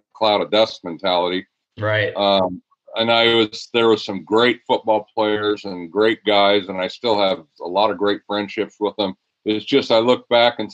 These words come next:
Speaker 1: say, you know, I'm, I'm so grateful, so blessed. So,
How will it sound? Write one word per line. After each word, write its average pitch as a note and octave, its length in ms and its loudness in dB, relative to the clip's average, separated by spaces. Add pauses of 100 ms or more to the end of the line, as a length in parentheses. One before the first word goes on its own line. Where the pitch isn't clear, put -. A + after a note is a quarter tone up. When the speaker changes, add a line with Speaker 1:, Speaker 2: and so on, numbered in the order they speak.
(160)
Speaker 1:
say, G2 200 -4
you G2 180 -6
know, G2+ 80 -4
I'm, G2+ 260 -4
I'm G2+ 160 -8
so A#2+ 200 -4
grateful, A2 540 0
so F#2+ 300 -8
blessed. A2 440 2
So, G2 380 -2